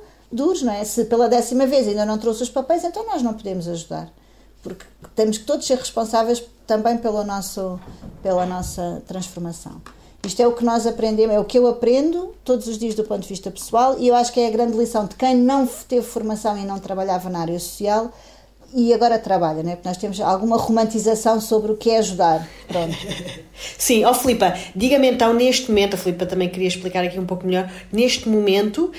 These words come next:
Speaker 2: o que é que é a atuação do Renovar a Moraria?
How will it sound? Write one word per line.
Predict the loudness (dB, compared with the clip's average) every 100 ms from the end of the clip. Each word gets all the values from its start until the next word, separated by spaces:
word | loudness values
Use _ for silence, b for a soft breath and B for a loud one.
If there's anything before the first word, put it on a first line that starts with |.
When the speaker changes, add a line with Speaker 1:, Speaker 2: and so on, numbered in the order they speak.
| B -10
Speaker 2:
o |
que | -2 -2
é |
que | 2 2
é | 4
a | 2
atuação | 0 -4 0 0 0 -2 -10
do | -12 -10
Renovar | -6 -4 -2 0
a | 0
Moraria? | 0 -2 -4 -6